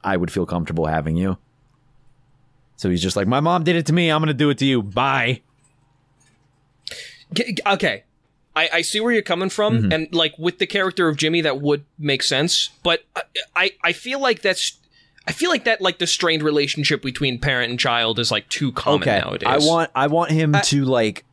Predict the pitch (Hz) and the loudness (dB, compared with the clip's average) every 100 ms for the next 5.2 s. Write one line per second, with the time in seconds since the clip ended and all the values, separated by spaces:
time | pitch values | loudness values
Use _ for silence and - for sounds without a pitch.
0 | - 127 135 147 139 127 131 123 - - | -4 -2 -2 -2 -2 0 0 0 -4 -6
1 | 110 123 117 113 110 104 101 95 104 - | -2 0 0 0 2 2 0 0 -2 0
2 | 120 127 104 82 101 120 135 135 139 139 | -2 0 -2 0 0 0 0 0 0 0
3 | - 117 120 110 - 110 98 101 110 87 | 0 0 2 0 0 -2 0 0 0 -2
4 | - 104 101 107 107 98 85 73 101 90 | -6 -4 -2 0 0 2 0 -2 0 2
5 | 82 | 0